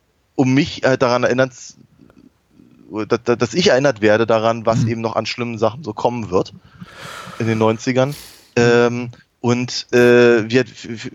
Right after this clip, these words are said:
Speaker 1: für, für mich hat er eben ganz, ganz viel an Reiz verloren. Ja, nochmal, ich, ich betone nochmal, ich war so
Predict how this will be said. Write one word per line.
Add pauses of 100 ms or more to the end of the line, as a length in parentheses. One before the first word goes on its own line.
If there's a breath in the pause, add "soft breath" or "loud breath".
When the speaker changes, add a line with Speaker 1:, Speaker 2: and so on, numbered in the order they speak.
Speaker 1:
für,
für
mich
hat
er
eben
ganz,
ganz
viel
an
Reiz
verloren.
Ja,
nochmal,
ich,
ich
betone
nochmal, (320 loud breath)
ich
war
so